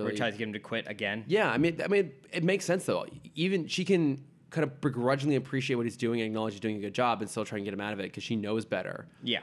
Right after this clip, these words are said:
Speaker 1: You know, she says that there's, you know, rarely any rewards. And, but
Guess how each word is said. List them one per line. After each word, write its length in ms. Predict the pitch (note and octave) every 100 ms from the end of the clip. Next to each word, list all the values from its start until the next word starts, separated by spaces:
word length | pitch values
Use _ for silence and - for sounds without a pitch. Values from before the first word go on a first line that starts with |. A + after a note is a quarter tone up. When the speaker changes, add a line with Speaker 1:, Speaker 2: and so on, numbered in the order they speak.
| -
Speaker 1:
You 80 | A#2+
know, 160 | F2 -
she 80 | -
says 160 | G#2
that 100 | G2+
there's, 360 | G2+ G2+ - - -
you 120 | A2
know, 120 | G2 F#2 G#2+
rarely 420 | B2+ A#2+ A2 G#2+ -
any 280 | A2+ G#2 G2
rewards. 680 | G#2+ G2+ A#2 G2+ F#2 F#2+ G2+
And, 280 | G2 F#2+ - - - _ _ -
but 160 | G2